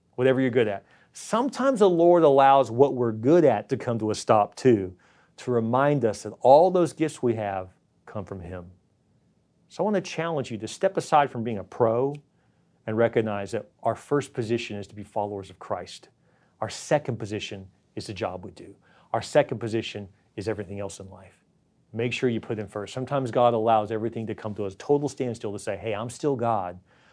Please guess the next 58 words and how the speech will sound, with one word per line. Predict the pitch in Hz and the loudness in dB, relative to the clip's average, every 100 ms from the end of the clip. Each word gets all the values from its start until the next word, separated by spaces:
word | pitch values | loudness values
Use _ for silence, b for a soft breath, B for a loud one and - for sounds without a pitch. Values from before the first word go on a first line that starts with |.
| _ | _
Don't | - 117 | -6 -6
forget | 120 123 127 117 | -2 2 2 0
who | 113 | -4
really | 104 117 131 147 | -6 -2 0 2
makes | 135 127 - | 0 -2 -4
the | 113 | -4
world | 113 107 | -4 -2
go | 117 | -2
round. | 104 92 95 | -2 -4 -8
It's | 95 - | -10 -8
not | 107 113 | -10 -4
you | 123 127 | -2 0
and | |
your | 127 | 0
abilities. | 151 143 113 107 | -2 0 -2 -2
I | 101 95 | -2 -4
gave | 104 104 | -6 -6
you | 110 95 | -6 -8
that. | 92 92 - - _ _ _ _ _ _ _ _ - | -12 -18 -20 -20 _ _ _ _ _ _ _ _ -16
It's | 95 - | -14 -12
me." | 98 98 90 98 _ _ _ _ _ _ _ | -10 -10 -12 -18 _ _ _ _ _ _ _
This | 120 - | -12 -10
is | 104 | -10
a | |
great | 104 117 113 | -4 -4 -4
time | 110 110 | -6 -8
to | 101 | -8
say, | - | -10
"God, | 98 110 110 | -6 -4 -4
I | 95 | -6
thank | 117 117 - | -6 -8 -4
you. | 120 | -4
The | 104 | -2
Lord, | 110 117 | -2 -2
I | 117 | 0
may | 123 | -2
be | 120 | -2
good | 113 117 | -2 0
at | |
what | 113 | 2
I | 117 | 2
do. | 117 156 175 - b b b b _ _ - | 4 6 6 4 b b b b _ _ -10
I | 120 | -6
may | 120 | -4
feel | - | 2
like | 139 131 | 4 4
I | |
got | 127 135 131 | 4 4 2
this, | 110 | -4
but | - 113 | -6 -6
Lord, | 117 110 | -4 -4
the | |
truth | 101 123 117 | -4 -4 -4
is | 104 | -4
I | 107 | -4
don't | 104 | -4
have | 90 90 | -6 -10
it. | 92 | -12